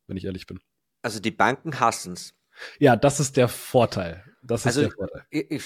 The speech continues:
Speaker 2: frag mal, geh mal auf die Frage, geh mal auf die Straße und frage irgendjemanden, ob etwas passieren wird, das alle Banken ablehnen.
Speaker 1: Ja, nein.
Speaker 2: Ja?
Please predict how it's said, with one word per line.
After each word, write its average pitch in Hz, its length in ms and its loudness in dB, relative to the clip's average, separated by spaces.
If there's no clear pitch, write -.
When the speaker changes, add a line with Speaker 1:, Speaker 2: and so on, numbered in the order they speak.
Speaker 2:
frag 170 260 4
mal, 190 200 2
geh 180 140 0
mal 208 140 4
auf 196 100 4
die 180 80 -4
Frage, 147 380 2
geh 180 120 -2
mal 202 100 4
auf 196 60 -2
die 185 80 -14
Straße 147 340 -2
und 165 80 -10
frage 147 300 -2
irgendjemanden, 160 640 -4
ob 147 180 2
etwas 143 260 0
passieren 190 520 2
wird, 202 260 2
das - 240 -4
alle 185 240 6
Banken 156 560 0
ablehnen. 90 580 -2
Speaker 1:
Ja, 90 200 -8
nein. 80 320 -10
Speaker 2:
Ja? 147 340 -2